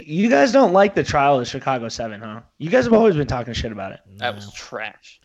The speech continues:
Speaker 3: I'm not,
Speaker 1: Wow.
Speaker 3: I'm, I'm not sore. I don't give a shit about him.
Speaker 1: I liked, uh, I mean, I think you said one thing when I told you about, I was like, "Oh, I saw that."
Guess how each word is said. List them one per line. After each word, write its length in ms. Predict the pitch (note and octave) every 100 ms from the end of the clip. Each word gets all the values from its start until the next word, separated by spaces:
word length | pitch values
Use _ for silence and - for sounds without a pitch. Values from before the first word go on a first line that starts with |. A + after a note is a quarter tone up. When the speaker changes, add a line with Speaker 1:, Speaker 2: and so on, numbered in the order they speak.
| _ _ -
Speaker 3:
I'm 100 | D3+
not, 260 | F3+ C3+ C3
Speaker 1:
Wow. 400 | B2 A#2+ E3+ -
Speaker 3:
I'm, 60 | D#3
I'm 120 | D3+
not 160 | G2+ -
sore. 220 | G#2+ G#2
I 140 | A2
don't 180 | G#2+ F2
give 100 | F2
a 40 |
shit 160 | - G2
about 160 | F2 F2+
him. 160 | F#2 F#2 _ _ _ _ _ _ _ _ _ _ _ -
Speaker 1:
I 80 |
liked, 360 | G3+ B3 C4 - - _
uh, 360 | D#3+ E3+ F3 E3 - _
I 60 | D3+
mean, 360 | E3 E3 D#3 D3 - -
I 80 | D#3+
think 160 | A#3+
you 120 | A#3+
said 280 | G3+ D#3+ B2+
one 220 | C3+ C#3
thing 220 | C#3 C#3 B2+
when 120 | A#2+
I 120 | A#2
told 280 | A2 C3 A#2
you 120 | A#2+
about, 280 | A2+ A2+ -
I 100 | B2
was 120 | A#2+
like, 120 | B2
"Oh, 120 | D#3+ E3+
I 80 | B2
saw 260 | C#3+ C#3
that." 320 | A#2+ A2+ F#2+